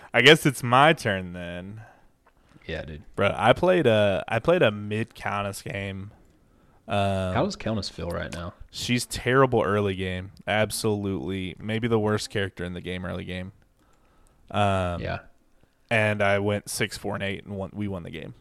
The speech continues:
Speaker 1: So, uh,
Speaker 2: Does she still b-, just turn into, like, an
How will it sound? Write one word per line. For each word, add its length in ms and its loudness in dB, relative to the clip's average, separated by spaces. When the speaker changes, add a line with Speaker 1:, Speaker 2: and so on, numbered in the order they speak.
Speaker 1:
So, 360 -6
uh, 260 0
Speaker 2:
Does 100 0
she 80 -4
still 380 -4
b-, 80 -8
just 320 -8
turn 200 -6
into, 220 -12
like, 180 -10
an 160 -12